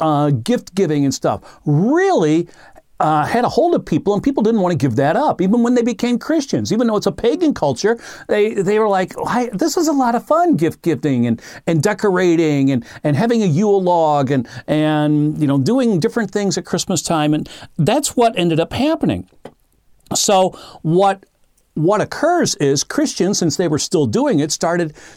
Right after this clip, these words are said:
taking the holidays, but then they changed the meanings behind them and gave them a Christian meaning.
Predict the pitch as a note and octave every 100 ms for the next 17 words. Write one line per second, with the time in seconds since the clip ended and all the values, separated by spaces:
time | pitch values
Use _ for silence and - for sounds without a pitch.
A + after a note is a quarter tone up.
0 | _ - C4+ D4 D4+ B3 C3+ B3 B3+ C3+
1 | B2 C#3+ - G3 G3 F3+ - - B3+ D#4
2 | A#3 G3 A3 G3+ A#3 C#4 G3 - C#3+ B2+
3 | A#2+ C3 F#3+ D#3 D#3+ D3+ - C#3 - E3+
4 | E3 A#3+ F3+ F2